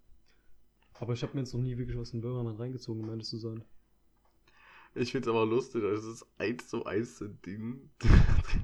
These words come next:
Speaker 2: steht.
Speaker 1: Ja, die Tatsache ist wirklich fucking witzig, Alter, so, dass man das halt wirklich im Bundestag aufs-, Alter, es ist, es sind halt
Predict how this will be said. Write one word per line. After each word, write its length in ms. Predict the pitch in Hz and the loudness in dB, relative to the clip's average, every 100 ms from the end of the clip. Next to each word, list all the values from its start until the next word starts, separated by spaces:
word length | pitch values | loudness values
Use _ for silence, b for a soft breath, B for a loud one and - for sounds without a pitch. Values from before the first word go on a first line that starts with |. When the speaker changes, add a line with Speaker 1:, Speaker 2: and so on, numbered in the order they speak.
| - | 0
Speaker 2:
steht. 600 | - - - - - - - - - _ _ _ _ B B B B | -4 -8 -10 -8 -12 -18 -20 -20 -20 _ _ _ _ B B B B
Speaker 1:
Ja, 100 | - | -6
die 120 | 107 107 | -4 -2
Tatsache 400 | 110 - 127 - | -4 -2 -4 -4
ist 200 | 120 - | -6 -2
wirklich 280 | 123 123 - | -4 -4 -8
fucking 340 | 120 - 120 | -8 -6 -6
witzig, 300 | 117 - 120 | -6 -6 -8
Alter, 300 | 113 110 117 | -6 -6 -6
so, 140 | 107 110 | -6 -6
dass 260 | 107 - | -8 -10
man 460 | 113 110 113 117 - | -8 -6 -8 -10 -14
das 360 | - 117 120 - | -14 -10 -6 -2
halt 220 | 117 - | -4 -4
wirklich 240 | 120 120 135 | -6 -4 -4
im 140 | 120 | -2
Bundestag 440 | 127 135 - 123 - | 0 0 0 -2 0
aufs-, 240 | 139 - | -2 -2
Alter, 240 | 139 117 107 | 0 0 -2
es 140 | 101 | -8
ist, 120 | 123 | -14
es 460 | 107 107 - - - | -18 -20 -20 -20 -16
sind 180 | 110 110 | -12 -8
halt 160 | 110 | -8